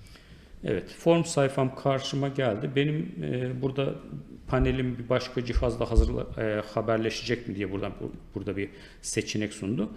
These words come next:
Şimdilik bunu iptal diyorum. Öncelikle, e, bi-, bilgisayarımla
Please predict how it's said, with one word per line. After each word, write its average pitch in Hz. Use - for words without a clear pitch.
Şimdilik 147
bunu 147
iptal 147
diyorum. 135
Öncelikle, 143
e, 110
bi-, 123
bilgisayarımla 139